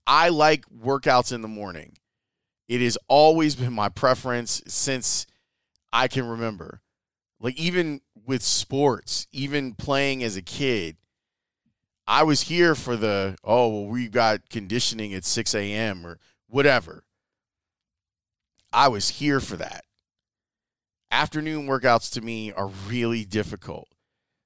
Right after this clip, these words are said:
The strange thing is, is, like, you talk to me about a practice in the afternoon. Like, I'm one of those weirdos that I love infield practice.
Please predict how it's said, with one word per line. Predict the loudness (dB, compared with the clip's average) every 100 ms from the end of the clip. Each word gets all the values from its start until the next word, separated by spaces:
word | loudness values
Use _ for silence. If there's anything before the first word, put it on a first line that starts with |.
| _
The | -4
strange | -2 2 2 0
thing | -4 -2
is, | 0 0
is, | -2 -4
like, | -4
you | -6 2
talk | 4 4
to | 0
me | -8
about | -2 0 0
a |
practice | -2 0 2 2 0 -2 -2 -4 -8 -12
in | -10
the | -4
afternoon. | -2 -2 -6 -12 -10 -10
Like, | -12 -16 _ _ _ _ _ -6
I'm | 0
one | 2
of |
those | 2 0
weirdos | -4 0 2 0 -2
that | -8 -10 _ _
I | 0 0
love | -2 -2 2 2 2
infield | -8 -8 -8 -6 -2
practice. | -2 -2 -6 -8 -10